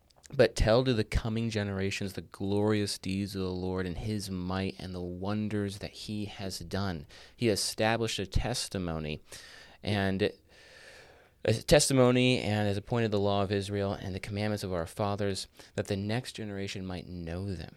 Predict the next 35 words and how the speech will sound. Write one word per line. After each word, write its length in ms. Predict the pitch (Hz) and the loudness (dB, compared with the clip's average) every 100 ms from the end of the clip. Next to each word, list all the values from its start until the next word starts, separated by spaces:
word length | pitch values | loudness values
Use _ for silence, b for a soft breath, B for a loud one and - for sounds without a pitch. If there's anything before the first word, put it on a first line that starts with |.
| - | -12
The 80 | 90 | -10
children," 680 | - 117 117 110 104 95 - _ - | -4 0 0 -2 -4 -6 -10 _ -10
I 60 | 95 | -4
love 200 | 98 90 | -4 -2
this, 300 | 82 - - - | -4 -6 -12 -12
"yet 340 | 101 101 101 _ - | -6 -6 -6 _ -8
unborn, 920 | 104 104 104 98 90 98 98 90 69 - - | -4 -4 -4 -8 -4 0 0 -2 -4 -12 -10
and 120 | 98 104 | -2 0
arise 640 | 98 98 110 120 117 - | 2 2 4 2 2 0
to 100 | 101 | -2
tell 420 | - - 120 135 | 2 2 2 -2
them 280 | 107 92 85 | 0 -2 -2
to 160 | - 92 | -4 -2
their 260 | 98 127 143 | 2 2 0
children, 500 | - 92 82 76 - B B | -2 -4 -4 -8 -12 B B
so 140 | 117 | 0
that 260 | 107 - 101 | 0 -2 0
they 340 | 113 127 131 | 2 2 0
should 300 | 123 117 104 B B | 0 0 0 B B
set 200 | - 110 | -2 -2
their 360 | - 98 117 135 | 0 0 2 2
hope 380 | 127 127 113 - | 0 -2 -2 -2
in 180 | 104 98 | -2 -2
God 380 | 95 95 95 90 | -2 0 -2 -2
and 100 | 95 | -2
not 180 | 104 - | -4 -6
forget 580 | 107 87 90 113 - | -6 -6 -2 -2 -2
the 100 | - 92 | -8 -8
works 580 | 92 95 139 151 - 135 | -6 -2 -2 -2 -6 -4
of 200 | 113 104 | -4 -4
God, 460 | 107 101 101 98 B B B | -2 -2 -2 -4 B B B
but 220 | - - | -8 -8
keep 320 | - 127 131 - | -10 -6 -6 -10
his 360 | - 113 107 | -8 -6 -6
commandments, 1000 | - - 95 92 90 98 95 78 - - | -10 -8 -6 -4 -2 -2 -4 -8 -10 -16